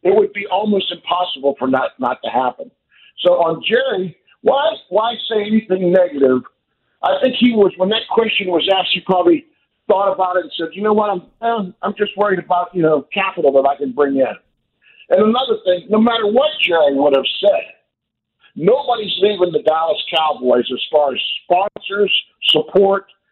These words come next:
and buying those jerseys. That is the gold standard. It doesn't matter what they do. It doesn't matter what Jerry does or anybody. The Cowboys are like gold, and the people are never leaving them. They're never gonna leave them.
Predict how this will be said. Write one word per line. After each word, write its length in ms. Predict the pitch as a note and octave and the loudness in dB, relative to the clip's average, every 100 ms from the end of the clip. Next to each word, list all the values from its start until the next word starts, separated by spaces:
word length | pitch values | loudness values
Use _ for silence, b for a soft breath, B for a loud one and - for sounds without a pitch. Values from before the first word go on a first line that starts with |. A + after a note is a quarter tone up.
| _ | _
and 200 | D3+ C#3+ | -2 0
buying 320 | B2+ E3+ F3+ E3 | 0 -2 -4 0
those 220 | E3 D#3 - | 0 0 -2
jerseys. 440 | D#3 D#3 D#3 - - - b b - | 2 4 2 -4 -10 -12 b b -2
That 220 | F#3 B3 - | 0 0 0
is 120 | - - | -2 0
the 120 | - - | -4 0
gold 320 | F3+ G3+ G3+ - | 2 2 0 -2
standard. 460 | F#3+ F#3 F3+ - - | 2 4 4 0 -2
It 140 | - F3+ | -6 -4
doesn't 280 | A#3+ A3+ G#3 | -4 0 2
matter 280 | G3+ G3+ | 2 2
what 180 | D#3 D3 | 2 2
they 160 | C#3 C3 | 2 2
do. 320 | B2+ A2+ F#2+ _ _ _ _ _ _ - | 2 2 0 _ _ _ _ _ _ -2
It 120 | E3 | 2
doesn't 280 | A#3+ A3+ G3+ | 2 4 2
matter 220 | G3+ F#3+ | 2 2
what 140 | E3 - | 0 0
Jerry 400 | E3+ F#3 F#3 E3+ | 2 4 4 2
does 440 | E3 E3 E3 C#3 | 2 4 2 2
or 80 | C3 | 0
anybody. 360 | D3 D#3 C#3 C3 | 2 2 2 0
The 100 | C#3 | -2
Cowboys 560 | - F#3+ G#3 F3 F3+ F3 D3 | -4 -4 -4 0 2 2 2
are 80 | C#3+ | 2
like 280 | C3+ - - | 2 -4 -4
gold, 420 | D3 D3 G#2 - - _ _ _ - | 0 2 0 -6 -20 _ _ _ -2
and 220 | - D3+ | -2 0
the 100 | E3+ - | -4 -4
people 320 | G3+ G#3+ F#3+ | -6 2 2
are 60 | D3 | 2
never 320 | E3 A3+ A3+ | -2 -4 -2
leaving 340 | G#3 G3+ E3 | 0 2 0
them. 160 | G#2+ - _ _ _ _ _ | -2 -8 _ _ _ _ _
They're 160 | - C#3+ | 0 4
never 380 | E3 G3 G#3+ F3+ | 4 4 2 0
gonna 180 | F#3 E3+ | 2 2
leave 280 | D#3+ C#3+ | 2 0
them. 180 | G2+ - | -2 -6